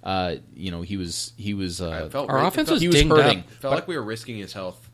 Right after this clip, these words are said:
Speaker 2: For
Speaker 1: I will say this, though, with Russ. Remember the whole, uh, thing in the offseason before Sherman d-, demanded to be traded, where, uh,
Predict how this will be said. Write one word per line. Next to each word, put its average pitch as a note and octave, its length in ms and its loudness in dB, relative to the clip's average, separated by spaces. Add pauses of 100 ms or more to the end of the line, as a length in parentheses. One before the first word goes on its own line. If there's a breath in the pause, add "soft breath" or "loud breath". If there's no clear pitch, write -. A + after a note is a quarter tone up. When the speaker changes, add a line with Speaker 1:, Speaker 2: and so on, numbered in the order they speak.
(140)
Speaker 2:
For F#2 180 -8
Speaker 1:
I C#3+ 80 2
will F3 140 0
say G3+ 220 2
this, F3 220 4
though, D2+ 220 -2
with G2+ 260 -4
Russ. A#2+ 560 -2 (300 loud breath)
Remember B2 420 0
the C3 140 -2
whole, A#2 720 0 (480)
uh, F#2 220 -2
thing A#2 180 -4
in G#2+ 80 -2
the G#2 80 -2
offseason G2 720 -6
before F#2 280 -6
Sherman F#2+ 380 -2
d-, F#2 180 -8 (100)
demanded G2 320 -4
to F2+ 60 -8
be F2+ 100 -6
traded, F2 460 -6 (420 loud breath)
where, G2 520 0
uh, E2+ 300 -6